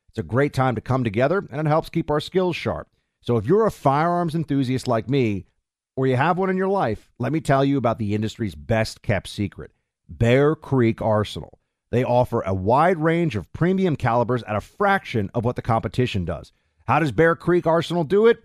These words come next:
There's no middleman fees. That's how. I own one of their A R fifteens.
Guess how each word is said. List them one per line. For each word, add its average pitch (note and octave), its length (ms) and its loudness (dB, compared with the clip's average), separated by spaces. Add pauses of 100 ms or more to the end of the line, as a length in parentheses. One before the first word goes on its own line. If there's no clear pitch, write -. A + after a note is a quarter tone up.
(120)
There's G2+ 200 -4
no F3 240 2
middleman G3 480 2
fees. F#2 300 -4
That's D3 260 0
how. G2 300 0 (340)
I F#3+ 220 4
own F#3 260 2
one E3 120 2
of C3 60 -2
their D3 160 0
A D3 140 4
R C#3+ 160 2
fifteens. C#3+ 640 -2